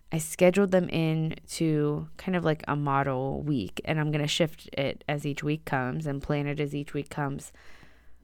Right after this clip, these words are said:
But I really time blocked out my days in Google Calendar because I felt like I'm,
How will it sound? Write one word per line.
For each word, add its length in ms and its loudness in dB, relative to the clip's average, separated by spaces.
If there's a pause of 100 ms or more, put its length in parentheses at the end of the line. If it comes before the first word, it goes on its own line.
But 120 4
I 60 10
really 320 8
time 360 2
blocked 300 6
out 180 2
my 140 2
days 400 0
in 180 0
Google 280 4
Calendar 640 4 (1000)
because 200 0
I 60 4
felt 180 6
like 140 6
I'm, 180 2